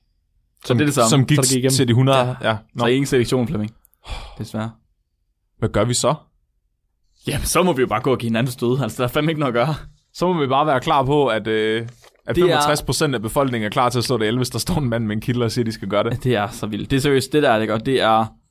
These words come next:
Speaker 1: det understreger vores emne i dag, menneskelig ondskab.
Speaker 3: Ja, og
Speaker 1: Og
Speaker 3: man
Speaker 1: det var så, altså
Speaker 3: Ja, det, det er lidt skræmmende, men vi alle sammen, vi har en innat mulighed for at kunne udføre ekstremt ondskabsfulde ting
Speaker 1: Det er så
Speaker 3: til
Speaker 2: Ja.
Speaker 3: mennesker under de givne, under rette situationer.
Speaker 1: Ja.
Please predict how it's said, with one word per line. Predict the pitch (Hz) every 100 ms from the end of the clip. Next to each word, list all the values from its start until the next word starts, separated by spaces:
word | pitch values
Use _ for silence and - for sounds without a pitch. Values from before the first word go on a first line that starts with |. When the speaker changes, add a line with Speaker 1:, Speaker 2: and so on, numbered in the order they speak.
| _ -
Speaker 1:
det | 165
understreger | 156 180 - 123 107
vores | 104 113 131
emne | 131 143
i |
dag, | 110 107
menneskelig | 127 147 156 123
ondskab. | 135 117 104 -
Speaker 3:
Ja, | - 123
og | 127 -
Speaker 1:
Og | 139
Speaker 3:
man | 127 143
Speaker 1:
det | 143
var | 131 147
så, | 165 -
altså | - 127 120 110 -
Speaker 3:
Ja, | 131 117
det, | 135 147
det | 143
er |
lidt | 139 180
skræmmende, | - 175 202 156
men | 147 143
vi | 143
alle | 170 180
sammen, | - 151 143
vi | 143 143
har | 147 147
en | 143 120 104 _
innat | 160 143 165 135 - - _ _ _ _ _ _ _
mulighed | 143 147 190 120 101
for | -
at | 135
kunne | - - 107 107 -
udføre | 165 123 117
ekstremt | - - - 147
ondskabsfulde | 135 131 - - 104 98
ting | 107 101 - 127
Speaker 1:
Det | -
er |
så | -
Speaker 3:
til |
Speaker 2:
Ja. | 104 117
Speaker 3:
mennesker | 120 - - - -
under | 170 151
de | 123
givne, | 120 135 127 -
under | 131
rette | 123 135 104
situationer. | - - - 117 113 113
Speaker 1:
Ja. | 110